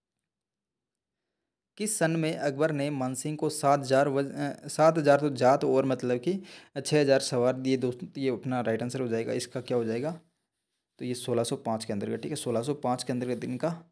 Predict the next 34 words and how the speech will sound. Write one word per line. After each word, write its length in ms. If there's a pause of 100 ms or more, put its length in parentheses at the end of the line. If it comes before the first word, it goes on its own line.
(160)
जब 360
मतलब 320
अकबर 260
मरने 360
वाला 240
था 160
उस 180
समय 180
इनका 200
मतलब 300
कि 120
अकब-, 240
ए, 340
जो 120
मानसिंह 440
था 60
उसका 180
सात 280
हज़ार 160
मनसब 320
कर 140
दिया 260 (360)
और, 200
ए, 380
छः 140
हज़ार 200
इनको 200
सवार 340
दे 120
दिए 160
थे 120
दोस्तों, 280
ठीक 160
है। 100